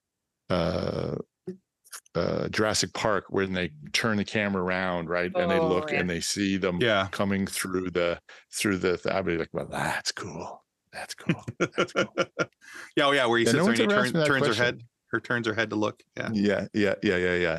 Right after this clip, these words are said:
Speaker 2: It,
Speaker 1: Uh,
Speaker 2: it
Speaker 1: yeah,
Speaker 2: is, it's
Speaker 1: that's
Speaker 2: one of
Speaker 1: mine.
Speaker 2: those questions that you get asked a lot as a kid, and then when you're an adult, people are like,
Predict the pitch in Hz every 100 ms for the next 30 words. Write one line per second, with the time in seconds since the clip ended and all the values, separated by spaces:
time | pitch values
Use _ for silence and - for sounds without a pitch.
0 | - 381 - 359 480 - - 254 311 392
1 | 403 349 339 349 277 226 254 - 220 254
2 | - 302 269 277 - 202 - 370 226 202
3 | 214 247 247 240 214 196 240 269 247 233
4 | 233 208 196